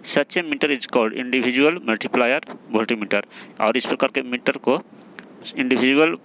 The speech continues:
मल्टीप्लायर वोल्टमीटर कहा जाता है। ये आपका फिगर है, इस फिगर में ये आपका बेसिक मीटर है जिसका कि रेंज हमें एक्सटेंड करना है और ये आपका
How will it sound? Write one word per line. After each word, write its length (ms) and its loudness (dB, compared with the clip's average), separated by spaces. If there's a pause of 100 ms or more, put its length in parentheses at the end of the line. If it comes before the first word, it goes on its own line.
(340)
मल्टीप्लायर 580 0
वोल्टमीटर 420 -2 (220)
कहा 140 0
जाता 320 0
है। 140 -2 (1800)
ये 160 2
आपका 300 2
फिगर 380 0
है, 180 -2 (140)
इस 140 0
फिगर 380 2
में 120 -2
ये 180 4
आपका 440 0 (360)
बेसिक 600 -4 (460)
मीटर 300 2
है 160 -2 (260)
जिसका 260 2
कि 180 0
रेंज 240 -2
हमें 260 -2 (160)
एक्सटेंड 400 -2
करना 260 -4
है 200 -4 (480)
और 200 4
ये 260 2
आपका 420 0